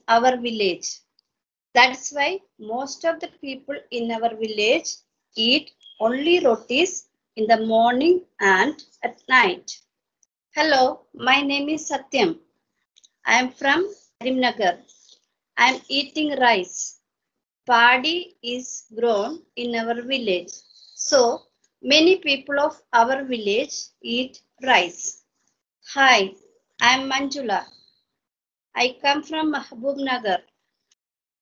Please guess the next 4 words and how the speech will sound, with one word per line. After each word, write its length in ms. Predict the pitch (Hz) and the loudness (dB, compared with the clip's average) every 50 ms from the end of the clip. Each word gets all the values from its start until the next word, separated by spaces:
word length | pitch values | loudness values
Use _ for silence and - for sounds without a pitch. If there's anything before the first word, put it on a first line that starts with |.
| _ _ _ _ _ _ | _ _ _ _ _ _
district. 600 | 233 240 - - - - 208 160 - - - - _ _ _ _ _ _ _ _ | -4 -2 -2 -4 -4 -4 -6 -6 -6 -12 -20 -20 _ _ _ _ _ _ _ _
I 120 | - 226 | 2 4
am 220 | 233 247 277 - - _ | 4 4 4 0 -6 _
eating 600 | 247 254 254 254 - _ - 302 339 359 339 | -4 -4 -4 -4 -6 _ -6 -2 -2 -2 -2